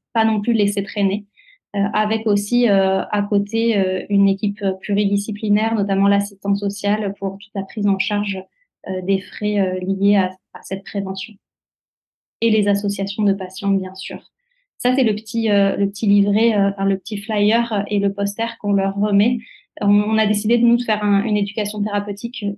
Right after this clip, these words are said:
en présentiel. Je sais que ça se fait beaucoup en visio, mais ça marche bien de voir les gens.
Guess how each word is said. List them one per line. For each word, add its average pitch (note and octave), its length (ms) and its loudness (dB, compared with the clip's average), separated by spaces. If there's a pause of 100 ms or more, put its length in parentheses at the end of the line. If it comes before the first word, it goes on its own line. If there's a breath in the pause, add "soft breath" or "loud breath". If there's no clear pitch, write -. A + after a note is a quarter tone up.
(100)
en G#3+ 140 -2
présentiel. A#3 840 0
Je F#3+ 80 -4
sais G#3+ 140 -8
que - 60 -14
ça A3 100 -10
se G#3 80 -14
fait G#3 80 -4
beaucoup G3+ 260 0
en A3+ 100 0
visio, G#3+ 320 0
mais A#3 120 4
ça G3+ 160 0
marche G3 240 2
bien A3 200 0
de A#3+ 120 2
voir G3+ 220 2
les G3+ 120 2
gens. A3 240 -2